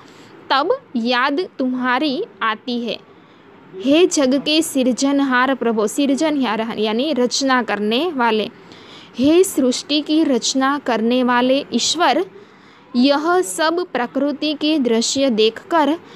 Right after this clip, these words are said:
मुझे तुम्हारी याद आने लगती है। देखा विद्यार्थी मित्रों, इस काव्य को हमने हिंदी में समझा। अब हम इस काव्य को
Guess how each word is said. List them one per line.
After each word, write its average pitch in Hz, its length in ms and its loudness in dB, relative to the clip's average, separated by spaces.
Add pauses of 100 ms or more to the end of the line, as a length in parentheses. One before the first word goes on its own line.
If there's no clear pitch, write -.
(240)
मुझे 262 540 4 (220)
तुम्हारी 254 640 2 (260)
याद 220 420 -2 (180)
आने 240 300 -2
लगती 247 640 0
है। 226 380 -4 (1300)
देखा 311 380 0
विद्यार्थी 247 580 0
मित्रों, 277 520 -2 (1500)
इस 339 260 2 (100)
काव्य 254 320 0
को 302 200 -2
हमने 247 540 -4 (500)
हिंदी 277 400 2
में 269 180 2
समझा। 220 480 -2 (120)
अब 302 200 2
हम 311 320 0 (420)
इस 294 360 0
काव्य 247 360 0
को 311 320 0